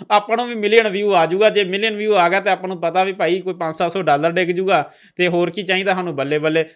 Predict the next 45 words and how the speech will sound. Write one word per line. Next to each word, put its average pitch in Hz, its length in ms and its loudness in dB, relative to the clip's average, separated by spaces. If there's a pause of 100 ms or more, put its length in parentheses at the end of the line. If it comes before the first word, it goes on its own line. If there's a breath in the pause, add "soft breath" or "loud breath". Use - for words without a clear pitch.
ਜਿਹਦਾ 214 220 2
ਚੱਲ 208 260 4
ਜਾਂਦਾ 220 260 2
ਫਿਰ 220 120 0
ਉਹ 226 420 4 (320 loud breath)
ਲੈਣ 180 300 8
ਹੀ 220 80 2
ਫੜ 185 180 4
ਲੈਂਦਾ 208 300 4
ਵੀ 208 140 -4 (180)
ਇਹਦੇ 196 200 0
ਤੇ 208 120 0
ਆਹ 196 160 4
ਵੀ 226 120 -4
ਕਰ 196 200 4
ਦਿਓ, 185 140 0
ਉਹ 214 80 2
ਵੀ 226 100 -4
ਕਰ 196 140 2
ਦਿਓ, 202 120 0
ਆਹ 214 100 6
ਵੀ 226 120 4
ਅਪਡੇਟ 190 340 0
ਆ 185 120 2
ਗਈ, 190 100 0
ਆਹ 214 100 6
ਵੀ 208 120 2
ਅਪਡੇਟ 170 240 -2
ਆ 180 80 2
ਗਈ। 196 60 -4
ਮੈਨੂੰ 202 280 -2
ਇੱਕ 220 180 2
ਗੱਲ 208 140 4
ਸਮਝ 190 240 -6
ਨਹੀਂ 196 140 -8
ਆਉਂਦੀ 175 440 -6 (400 soft breath)
ਵੀ 233 100 -6 (200)
ਅਪਡੇਟ 208 580 4
ਨੂੰ 214 300 -8
ਐਡਾ 190 320 2
ਕਿੱਡਾ 208 300 0
ਕੁ 208 100 -6
ਮਸਲਾ 185 320 0
ਹੋ 160 180 -2
ਗਿਆ, 127 260 -4